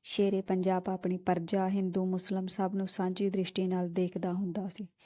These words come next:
ਫਕੀਰ ਅਜ਼ੀਜ਼ੁਦੀਨ, ਸ਼ੇਖ ਬ-, ਇਲਾਹੀ ਬਖਸ਼, ਦੀਵਾਨ ਮੋਹਕਮ ਚੰਦ, ਮਿਸਰ ਬੇਲੀ ਰਾਮ ਆਦਿ ਨੂੰ ਬਿਨਾਂ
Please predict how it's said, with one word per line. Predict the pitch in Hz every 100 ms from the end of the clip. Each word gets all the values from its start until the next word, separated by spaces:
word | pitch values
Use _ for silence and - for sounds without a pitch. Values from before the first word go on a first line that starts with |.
| - _ -
ਫਕੀਰ | 202 190 202 196 202 - 196
ਅਜ਼ੀਜ਼ੁਦੀਨ, | 180 196 185 202 190 190 196
ਸ਼ੇਖ | 196 - 196 185 190
ਬ-, | 175 - _ _ _ -
ਇਲਾਹੀ | 196 185 175 196
ਬਖਸ਼, | 190 190 - 226
ਦੀਵਾਨ | 185 190 185 185 185
ਮੋਹਕਮ | 185 185 214 208
ਚੰਦ, | - 190 190 - _ - - _ _ _ 190
ਮਿਸਰ | 196 190 220 214
ਬੇਲੀ | 190 175 185 190
ਰਾਮ | 196 185 185 180 -
ਆਦਿ | 190 185 202
ਨੂੰ | 196 180
ਬਿਨਾਂ | 190 190 226